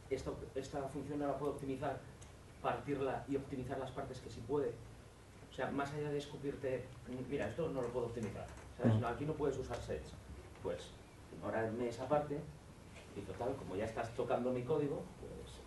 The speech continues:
Speaker 1: eh,
Speaker 2: Ujú.
Speaker 1: optimízala igual, optimiza lo que puedas.
Speaker 2: Sería una, una buena idea. No sé exactamente técnic-, bueno, la pregunta es, en un futuro se va a tra-, se va a intentar de,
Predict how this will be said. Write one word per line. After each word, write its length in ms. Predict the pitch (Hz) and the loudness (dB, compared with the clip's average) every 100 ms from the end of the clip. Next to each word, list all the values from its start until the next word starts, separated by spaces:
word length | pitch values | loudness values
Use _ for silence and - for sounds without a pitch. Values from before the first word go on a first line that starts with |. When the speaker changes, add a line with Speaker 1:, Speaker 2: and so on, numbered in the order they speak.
| 127 | 10
Speaker 1:
eh, 40 | |
Speaker 2:
Ujú. 180 | 117 123 - - - - - - - | 12 10 4 -10 -12 -14 -12 -8 -8
Speaker 1:
optimízala 480 | - 92 92 98 98 | -6 -6 -4 0 2
igual, 220 | - - | 2 2
optimiza 440 | 107 104 104 104 | 0 -2 -4 0
lo 80 | 104 | 0
que 80 | - | 0
puedas. 240 | - 165 160 - - - - - - - - - - - | -2 -2 -4 -8 -10 -6 -6 -6 -10 -10 -4 -2 -4 0
Speaker 2:
Sería 220 | - 120 | 12 12
una, 260 | 143 143 143 | 12 12 12
una 140 | 147 139 | 12 12
buena 200 | 135 120 | 12 12
idea. 220 | 120 117 | 12 12
No 320 | 104 101 127 | 12 12 12
sé 220 | 123 131 | 12 12
exactamente 520 | 123 131 127 123 123 120 | 12 12 12 12 12 12
técnic-, 280 | 120 120 - - - | 12 12 10 -8 12
bueno, 140 | 139 135 | 12 12
la 80 | |
pregunta 420 | 127 139 156 151 156 | 12 12 12 12 12
es, 200 | 156 - - - - - - - - | 12 12 -4 -8 -10 -12 -14 -14 6
en 140 | - 127 | 12 12
un 80 | 143 | 12
futuro 400 | 147 143 151 151 | 12 12 12 12
se 160 | 139 | 12
va 580 | 131 135 131 127 123 127 | 12 12 12 12 12 12
a 200 | - 113 | 12 12
tra-, 200 | 120 117 - - - | 12 12 12 -2 2
se 160 | - - 110 113 | 8 8 12 12
va 40 | |
a 20 | 135 | 12
intentar 380 | 139 127 143 | 12 12 12
de, 360 | 139 127 123 117 | 12 12 12 12